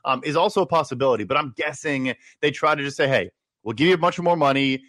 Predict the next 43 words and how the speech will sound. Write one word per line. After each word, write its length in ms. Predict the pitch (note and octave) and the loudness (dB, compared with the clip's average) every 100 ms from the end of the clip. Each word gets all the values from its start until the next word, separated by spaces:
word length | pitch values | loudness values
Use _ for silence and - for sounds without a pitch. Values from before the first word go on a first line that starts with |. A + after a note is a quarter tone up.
| _ | _
and 100 | A#2+ | -6
then 160 | C3+ B2+ | -4 -2
we'll 160 | C3 C3 | 0 0
revisit 440 | D#3+ D#3+ D#3+ D#3+ B2 | 0 0 0 -2 -2
after 380 | C#3+ D3 D3 | -2 -2 -4
this 220 | C3 B2+ - | -2 -2 -4
season. 500 | F#3 D#3 B2+ A#2+ A#2+ | -6 -2 -2 -2 -2
And 60 | |
now 100 | C3+ | -2
that 80 | C#3+ | -2
you're 140 | C3+ | -6
going 340 | G#2 C#3+ E3 F3 | 0 2 2 0
into 220 | E3 D3+ | -2 -2
a 40 | |
final 360 | - C#3+ C#3+ C#3 | -4 -2 -2 -2
contract 540 | - B2+ B2 A#2 G#2+ | 0 -2 0 0 0
year 200 | A2+ A2 - | -4 -6 -4
and 500 | F#3 D3+ C3 A#2+ A#2+ - _ | -2 0 0 0 -2 -4 _
the 80 | C3 | -10
salary 480 | - D3+ D3+ C#3+ C3 | 0 2 2 0 0
has 180 | C3 G#2 | -2 -2
been 200 | C3 A#2 | -4 -4
reduced 540 | A#2 G#3 F#3 C3+ - | -6 -6 -6 -8 -4
by 180 | B2 A#2+ | 0 0
this 200 | A2 - | -2 -4
move, 460 | B3 G#3 C#3+ C3 B2+ _ - | 0 2 2 2 -2 _ -6
then 340 | A#2+ D#3+ D#3 | 0 2 2
we'll 140 | C#3+ C3+ | 0 0
talk 320 | D3 C3 C3 | -2 -2 0
about 180 | C3 A#2 | -2 -2
a 40 | |
new 200 | A#2+ B2 | -2 -4
deal." 460 | G#2+ A#2+ A2+ G#2 - - - | -2 0 2 2 -2 -8 -6
I 40 | |
think 140 | E3+ E3+ | -4 -4
they 80 | E3+ | -6
can 120 | C#3+ | -6
try 220 | - D3+ | 0 0
to 60 | B2 | 2
go 140 | A#2+ | 0
that 160 | A2+ G#2 | 0 0
route 200 | F#2+ - | -4 -6
first. 400 | E2 - _ | -14 -14 _